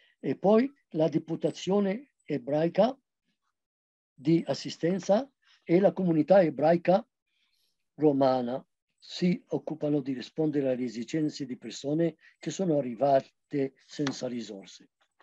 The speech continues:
Bisogna trovare luoghi di accoglienza, quindi le istituzioni romane iniziano una trattativa col governo italiano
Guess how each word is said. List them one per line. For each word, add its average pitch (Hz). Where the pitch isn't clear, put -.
Bisogna 226
trovare 185
luoghi 165
di 147
accoglienza, 135
quindi 113
le 139
istituzioni 160
romane 156
iniziano 156
una 143
trattativa 147
col 143
governo 123
italiano 156